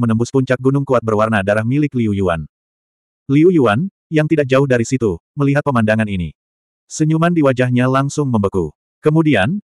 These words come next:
ekspresi ketidakpercayaan perlahan menyebar dari dalam matanya. Namun, sebelum Liu Yuan bisa pulih, sesosok tubuh tiba-tiba terbang. Kemudian,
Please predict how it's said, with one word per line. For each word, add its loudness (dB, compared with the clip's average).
ekspresi -2
ketidakpercayaan 0
perlahan 0
menyebar 0
dari 0
dalam 0
matanya. -4
Namun, 0
sebelum 2
Liu 2
Yuan 2
bisa -2
pulih, -2
sesosok -2
tubuh -2
tiba-tiba 0
terbang. -4
Kemudian, 0